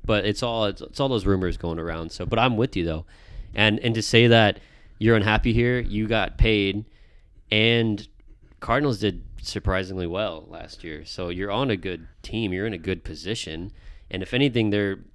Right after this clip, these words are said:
their position got even better with how bad the Seahawks are now, and how, you know, how big of a question mark there is on the,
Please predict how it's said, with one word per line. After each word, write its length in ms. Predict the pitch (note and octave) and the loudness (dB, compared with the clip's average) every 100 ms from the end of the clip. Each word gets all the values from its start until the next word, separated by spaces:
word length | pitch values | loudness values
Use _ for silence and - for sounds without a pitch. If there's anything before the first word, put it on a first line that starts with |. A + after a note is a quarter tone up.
| - _ | -20 _
their 140 | A2 A2+ | -8 -6
position 380 | G#2+ G#2 - | -6 -6 -6
got 160 | G#2 G2 | -6 -6
even 220 | G2 F#2 | -6 -6
better 300 | F2 B2+ A#2 | -4 0 2
with 180 | G#2 G2 | 2 0
how 280 | G#2 F#2+ F#2 | 0 0 0
bad 460 | E2+ F#2+ G#2 G#2 F#2+ | 0 0 2 0 -4
the 80 | |
Seahawks 540 | F2+ - A2 A#2 G2 - | -8 -6 -4 -2 -4 -4
are 140 | F2 | -4
now, 340 | F2 E2+ F2+ A2 - - - - | -4 -2 -2 -4 -8 -20 -20 -10
and 120 | F#2 | -8
how, 480 | F#2 F#2+ F#2+ F#2 E2+ - - - - | -4 -2 -4 -6 -10 -14 -16 -16 -14
you 60 | |
know, 200 | F2+ E2 - - - | -12 -14 -16 -20 -12
how 100 | G#2 | -6
big 140 | G2+ | -2
of 60 | F#2 | -2
a 40 | |
question 360 | F2+ G#2+ G#2+ G#2 | 2 4 4 0
mark 180 | F2+ E2+ | -2 -4
there 120 | F2 | -4
is 140 | E2+ | -2
on 100 | F2 | -2
the, 220 | E2+ E2 | -4 -6